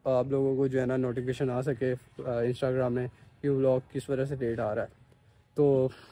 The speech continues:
जल्दी से जाके फॉलो कर लो और उसमें जो है ना reels वगैरह आती हैं Instagram की, वो भी आपको जो है ना मिल जाएंगे। यार हमारी जो है ना एक घ-, घास जो है ना ख़राब हो गई है, यहाँ से हमने जो है ना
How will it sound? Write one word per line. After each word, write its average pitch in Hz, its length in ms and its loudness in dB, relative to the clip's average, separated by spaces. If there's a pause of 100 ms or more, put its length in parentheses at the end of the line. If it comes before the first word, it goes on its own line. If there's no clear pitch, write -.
(180)
जल्दी 143 200 0
से 151 80 0
जाके 139 200 4
फॉलो 139 340 2
कर 139 140 4
लो 135 220 4
और 135 260 2
उसमें 139 280 0
जो 135 80 0
है 135 60 2
ना 131 120 0
reels 135 340 -2
वगैरह 139 240 4
आती 123 240 0
हैं 139 80 4
Instagram 123 500 0
की, 127 160 -2 (420)
वो 143 100 0
भी 151 140 0
आपको 135 260 2
जो 135 180 -2 (200)
है 120 260 -6
ना 127 160 -6
मिल 120 220 -6
जाएंगे। 113 300 -8
यार - 400 -6
हमारी 139 460 0
जो 143 100 0
है 131 60 0
ना 143 120 2
एक 139 160 2
घ-, 139 200 -2
घास 127 300 0
जो 139 160 0
है 131 60 0
ना 143 160 0
ख़राब 127 380 -2
हो 120 100 -2
गई 117 120 -6
है, 117 160 -2
यहाँ 113 180 -2
से 131 160 -6
हमने 131 280 4
जो 131 100 4
है 123 60 6
ना 131 100 6